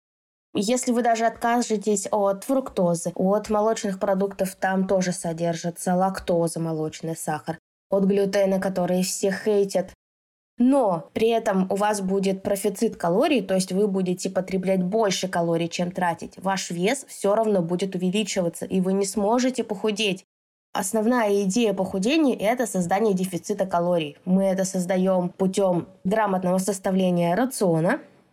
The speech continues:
и увеличение физической активности. Всё. Вроде бы это очень просто, но, с другой стороны, это очень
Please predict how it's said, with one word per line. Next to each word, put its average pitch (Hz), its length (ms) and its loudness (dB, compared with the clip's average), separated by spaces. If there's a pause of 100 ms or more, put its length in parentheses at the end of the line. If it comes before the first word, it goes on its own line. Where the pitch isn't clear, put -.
(120)
и 277 320 2 (120)
увеличение 202 640 2
физической 185 560 -2
активности. 165 640 -6 (440)
Всё. - 460 -2 (160)
Вроде 214 360 0
бы 190 100 2
это 196 260 0
очень 185 340 -2
просто, 254 520 0
но, 190 200 2
с 190 60 0
другой 180 280 -4
стороны, 190 360 0 (100)
это 180 200 -2
очень 175 420 -2